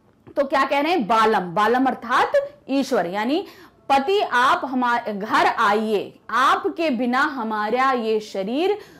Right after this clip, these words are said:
दुख से पीड़ित है, आप नहीं आ रहे हैं तो हमारा ये शरीर क्या है? दुखों से पीड़ित है। "सब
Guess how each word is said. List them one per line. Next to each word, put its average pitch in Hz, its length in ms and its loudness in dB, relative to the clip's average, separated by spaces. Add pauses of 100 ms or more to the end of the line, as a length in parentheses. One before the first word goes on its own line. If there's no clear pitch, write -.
(160)
दुख 302 400 -2
से 339 380 -2
पीड़ित 208 540 -2
है, - 200 -20 (460)
आप 202 280 -2
नहीं 277 300 0
आ 269 180 4
रहे 254 120 -2
हैं 262 440 -2 (300)
तो 254 60 0
हमारा 247 460 0
ये 330 240 2
शरीर 302 420 -2
क्या 285 200 0
है? 302 240 0
दुखों 247 460 0
से 339 260 -2
पीड़ित 247 720 -2
है। 202 320 -2 (460)
"सब 403 380 2